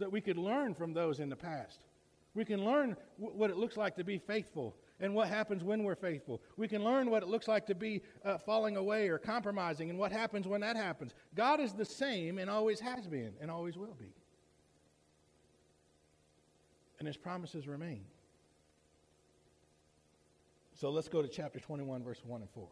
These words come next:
Whoops, I was already there. So chapter twenty-one, here we are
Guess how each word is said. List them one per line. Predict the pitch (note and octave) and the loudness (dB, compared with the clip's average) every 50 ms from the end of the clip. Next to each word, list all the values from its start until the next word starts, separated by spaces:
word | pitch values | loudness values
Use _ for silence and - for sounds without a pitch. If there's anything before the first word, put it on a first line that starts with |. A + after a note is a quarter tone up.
| - _ | -18 _
Whoops, | A#2 C3+ - - - _ _ _ _ _ _ _ _ | -20 -20 -20 -20 -20 _ _ _ _ _ _ _ _
I | - F#2+ | -20 -18
was | G2 | -14
already | G2+ G2+ G2+ G2 F#2+ | -14 -12 -12 -12 -14
there. | F#2+ F#2 - - _ _ _ _ _ - | -14 -16 -18 -20 _ _ _ _ _ -6
So | D#3+ | -6
chapter | - - G3+ G#3 - F#3+ | -2 -2 -2 -2 -2 -6
twenty-one, | - - G3+ G3 F#3+ F3+ E3+ D3+ C3+ C3 | -6 -2 0 0 0 0 0 -2 -2 -2
here | - E3+ F#3 | -2 -4 -2
we | F3+ F3 D#3 | -2 0 -2
are | C3+ B2+ B2+ | 0 -2 -4